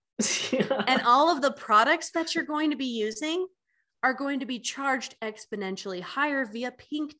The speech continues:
Speaker 2: tax.
Speaker 1: Mm-hmm. It's gonna cost you a fortune. So you're gonna feel pressured to marry rich or give up everything in your life for your career to maintain these standards.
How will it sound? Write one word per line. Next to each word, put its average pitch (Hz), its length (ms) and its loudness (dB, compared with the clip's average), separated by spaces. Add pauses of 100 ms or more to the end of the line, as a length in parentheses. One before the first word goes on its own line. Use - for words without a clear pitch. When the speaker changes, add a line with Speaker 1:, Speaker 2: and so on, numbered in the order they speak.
Speaker 2:
tax. - 420 -12
Speaker 1:
Mm-hmm. 202 480 -4
It's 240 200 -10
gonna 277 200 -8
cost 214 420 -4
you 226 160 -6
a 208 80 -6 (360)
fortune. 180 800 -4
So - 160 -4
you're 180 140 0
gonna 202 200 -2
feel 226 260 -8
pressured 202 800 -4
to 208 140 -4
marry 180 540 -2
rich 185 720 -6 (920)
or 196 140 2
give 190 200 2
up 180 240 0 (140)
everything 220 580 0
in 180 180 -2
your 175 180 -2
life 139 380 -2 (400)
for 156 160 -2
your - 180 -8
career - 540 -10 (640)
to 185 120 0
maintain 160 500 -6
these 143 240 -12
standards. 135 680 -10